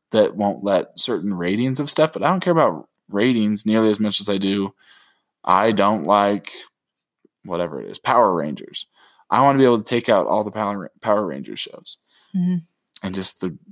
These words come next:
Speaker 1: weird, you know, like, every family I'm sure has the things that they do and don't like. And so just let people make their own choices.
Speaker 2: Mm-hmm.
Speaker 1: Sheesh.
Speaker 2: So there's so much to choose from.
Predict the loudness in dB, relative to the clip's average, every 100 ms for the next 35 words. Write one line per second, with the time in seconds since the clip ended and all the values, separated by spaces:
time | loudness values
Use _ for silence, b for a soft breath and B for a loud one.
0 | _ _ _ _ _ _ _ _ _ _
1 | _ -6 -2 -2 -2 -2 0 2 2 2
2 | -4 -8 -2 2 2 2 2 2 2 2
3 | 2 2 2 0 -2 -4 -2 -2 -2 -2
4 | 0 0 0 0 0 -2 -4 -4 -4 -2
5 | -2 0 0 2 0 0 -4 -2 -2 -2
6 | -2 -2 -2 -2 -2 -4 -4 -6 -6 b
7 | b b -8 -6 -6 -8 _ _ _ _
8 | -18 -12 -8 -6 -4 -2 0 2 2 0
9 | -4 -6 -6 -6 -6 -8 -12